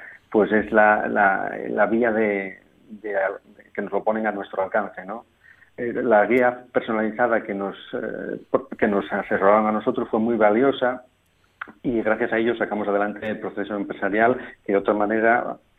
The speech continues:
hubiese sido muy complicado de llevar a cabo, especialmente en una sociedad como la nuestra, en la que no está tan habituada a este tipo de, de desarrollos empresariales, porque la filosofía que tenemos nosotros como país, como sociedad,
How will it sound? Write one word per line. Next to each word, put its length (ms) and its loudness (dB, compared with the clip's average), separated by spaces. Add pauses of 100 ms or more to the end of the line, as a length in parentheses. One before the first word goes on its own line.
hubiese 260 -4
sido 160 0
muy 140 -2
complicado 500 0
de 60 2
llevar 220 4
a 100 -2
cabo, 320 -2 (380)
especialmente 840 -4 (280)
en 180 -4
una 200 -4
sociedad 300 -4
como 180 -2
la 100 2
nuestra, 520 -2
en 220 -4
la 200 2
que 120 -4
no 200 -2
está 260 -2
tan 160 -2
habituada 840 0 (100)
a 140 -2
este 220 -2
tipo 400 -2
de, 380 2
de 240 -2
desarrollos 480 0
empresariales, 720 -2 (140)
porque 480 -2 (380)
la 160 0
filosofía 600 0
que 100 0
tenemos 300 -4
nosotros 520 -2
como 340 -2
país, 380 2
como 200 -6
sociedad, 540 0